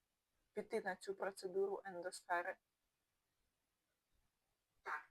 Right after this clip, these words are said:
Speaker 2: є певні протипоказання для ендосферотерапії. До них належать варикозне розширення вен у важкій формі, гострі запальні процеси або інфекції шкіри, онкологічні захворювання,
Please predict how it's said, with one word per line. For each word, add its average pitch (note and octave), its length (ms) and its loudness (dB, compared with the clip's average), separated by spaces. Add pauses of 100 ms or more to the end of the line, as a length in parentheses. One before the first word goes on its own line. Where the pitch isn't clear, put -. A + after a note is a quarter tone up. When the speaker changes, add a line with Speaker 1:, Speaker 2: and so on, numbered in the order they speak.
(120)
Speaker 2:
є - 380 -6
певні G#4 260 -2
протипоказання - 880 -8 (240)
для F3+ 80 -4 (180)
ендосферотерапії. E3 960 -6 (360)
До G3 140 0
них G#3+ 200 -2
належать E3 460 -4 (400)
варикозне A4 500 -2
розширення E3 580 -8
вен - 240 -6
у - 60 -20
важкій - 420 -14
формі, - 280 -6 (360)
гострі - 460 -6
запальні - 360 -8
процеси - 520 -8
або - 160 -4
інфекції - 540 -12
шкіри, - 380 -12 (320)
онкологічні G#4 680 -2
захворювання, - 640 -8